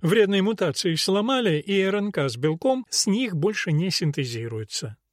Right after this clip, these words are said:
В псевдогенах со временем накапливается всё больше и больше мутаций, так что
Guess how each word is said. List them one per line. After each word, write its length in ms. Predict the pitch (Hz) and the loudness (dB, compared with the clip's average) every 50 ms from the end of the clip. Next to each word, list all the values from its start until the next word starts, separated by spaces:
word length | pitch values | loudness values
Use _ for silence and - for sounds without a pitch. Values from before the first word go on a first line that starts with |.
| _ _ _ | _ _ _
В 40 | - | -4
псевдогенах 680 | - - 202 170 165 190 175 208 214 190 151 120 - - - | 0 2 2 4 4 2 2 2 2 2 2 0 -2 -6 -8
со 180 | - - 156 | -4 -2 -2
временем 400 | 147 165 190 175 170 156 143 143 | 0 0 2 2 2 2 2 2
накапливается 720 | 143 139 - - 170 160 - 156 147 151 143 135 - 156 | 0 -2 -2 -4 -4 -2 -2 0 2 2 0 0 -2 -4
всё 180 | 135 - - 160 | -2 0 0 0
больше 380 | 151 165 156 143 - - 147 147 | 2 2 0 -2 0 0 0 0
и 20 | |
больше 340 | 143 151 175 165 151 - 160 | 0 0 0 -2 -2 0 2
мутаций, 560 | 156 175 180 - 202 175 135 - - 120 113 | 2 2 2 0 0 -2 -2 -2 -6 -10 -6
так 160 | - 151 143 | -6 -4 -4
что 240 | - - - 151 | -4 -4 -6 -6